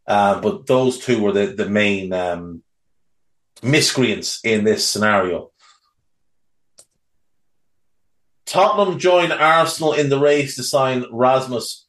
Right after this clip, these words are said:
Højlund. Uh, this is likely not to be true. He is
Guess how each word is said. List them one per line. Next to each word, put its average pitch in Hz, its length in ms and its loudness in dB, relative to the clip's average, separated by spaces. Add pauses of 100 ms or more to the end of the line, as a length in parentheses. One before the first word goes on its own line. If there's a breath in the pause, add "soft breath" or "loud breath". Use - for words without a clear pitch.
(100)
Højlund. 170 720 -2 (800)
Uh, 110 320 2
this 123 200 -2
is - 400 -8 (1160)
likely 135 460 0
not 117 300 0
to 101 60 -6
be 98 140 -6
true. 95 460 -2 (480)
He 202 260 2
is 185 400 2